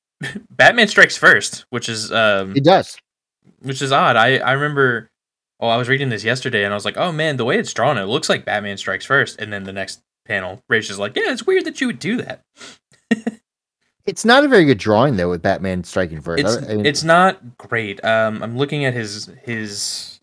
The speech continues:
Speaker 1: it would be his right hand. The,
Speaker 2: Yeah.
Speaker 1: the spikes,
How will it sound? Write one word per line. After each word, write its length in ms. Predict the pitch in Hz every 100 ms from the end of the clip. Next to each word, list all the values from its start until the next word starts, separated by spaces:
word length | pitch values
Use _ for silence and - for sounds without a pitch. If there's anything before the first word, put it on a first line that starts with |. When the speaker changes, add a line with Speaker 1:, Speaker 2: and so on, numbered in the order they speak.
| -
Speaker 1:
it 80 | 113
would 120 | 117
be 100 | 123
his 240 | 117 127
right 260 | 113 107 110
hand. 500 | 104 98 90 92 - _
The, 60 |
Speaker 2:
Yeah. 380 | 98 95 113 110
Speaker 1:
the 40 | 80
spikes, 640 | - 117 131 - -